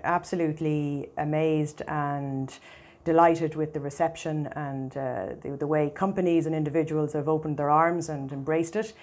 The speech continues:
Uh, it's been a, it's a huge collective effort,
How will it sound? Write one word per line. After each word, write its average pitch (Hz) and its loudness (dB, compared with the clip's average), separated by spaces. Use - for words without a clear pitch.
Uh, 170 4
it's 165 -4
been 170 2
a, 165 6
it's 165 -2
a 165 -2
huge 220 -2
collective 165 0
effort, 202 2